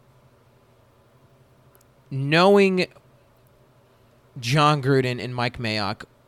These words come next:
is, and Kyler Murray and where you stand, is that something that you would do if you could trade one,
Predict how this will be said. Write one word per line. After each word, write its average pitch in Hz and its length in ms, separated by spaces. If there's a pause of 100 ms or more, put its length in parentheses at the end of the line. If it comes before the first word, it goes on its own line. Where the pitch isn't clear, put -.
(140)
is, 127 220 (260)
and 127 340
Kyler 135 340
Murray 123 260
and 113 80
where 113 120
you 110 100
stand, 104 320 (480)
is 139 140
that 143 200
something 160 460
that 135 180
you 120 600 (1200)
would 143 260
do 139 300
if 120 160
you 160 160
could 151 180
trade 113 520 (840)
one, 165 680